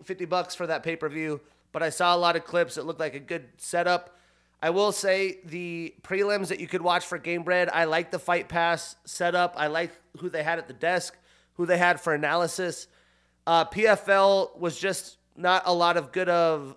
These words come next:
of showings on the fights. There was a lot of wrestle fucking and just straight grappling. And then Bellator, um, there wasn't a huge card. Obviously, love to see Bryce Misfit Meredith get the win.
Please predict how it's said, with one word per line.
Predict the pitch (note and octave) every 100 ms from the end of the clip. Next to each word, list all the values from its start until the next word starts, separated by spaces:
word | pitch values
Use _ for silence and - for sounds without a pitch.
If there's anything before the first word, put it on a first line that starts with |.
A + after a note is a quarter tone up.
| -
of | D#3+ B2
showings | - F3 F3 F#3 F3
on | F3+
the | E3+
fights. | D#3+ F3 F3
There | -
was | D#3
a | D3+
lot | D#3
of | D3
wrestle | C3 D#3 - E3+ E3 E3 _ _
fucking | - F3 E3+ E3+ E3+
and | D3+
just | C#3+ -
straight | - E3+ D3
grappling. | C#3 D3+ D#3 F3+ G3 G#3+ _ _ _ _ _ _ -
And | F#3
then | G3 F3
Bellator, | F#3+ G3+ G3 F#3+ F#3 F3+ E3+ - _ _ -
um, | D3+ D#3 D#3 E3
there | G3
wasn't | G#3+ F#3+ F#3+
a |
huge | - F#3+ G3+ E3
card. | - F#3 F3+ F3+ F3
Obviously, | E3 F3 F3+ F3+ F3 F3 -
love | E3+ F3 F#3 E3+
to | E3+
see | F#3
Bryce | E3+ E3 F3 D#3+ - _ _ _
Misfit | - G3 A3 - - G#3 -
Meredith | G3 G3 F#3+ G3 -
get | F#3+
the | F#3+
win. | F3 F#3 F#3+ F#3+